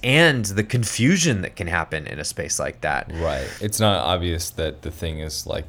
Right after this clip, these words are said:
Speaker 2: even above you or below you or,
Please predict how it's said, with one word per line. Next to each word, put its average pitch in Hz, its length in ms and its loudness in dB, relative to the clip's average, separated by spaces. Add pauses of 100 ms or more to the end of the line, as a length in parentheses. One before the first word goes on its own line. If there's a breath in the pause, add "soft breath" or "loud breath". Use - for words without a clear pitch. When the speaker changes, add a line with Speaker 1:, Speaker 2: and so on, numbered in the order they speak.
Speaker 2:
even 73 400 -8 (920 soft breath)
above 80 400 0
you 76 180 -4
or 73 80 -4
below 78 300 -2
you 73 240 -4
or, 73 180 -4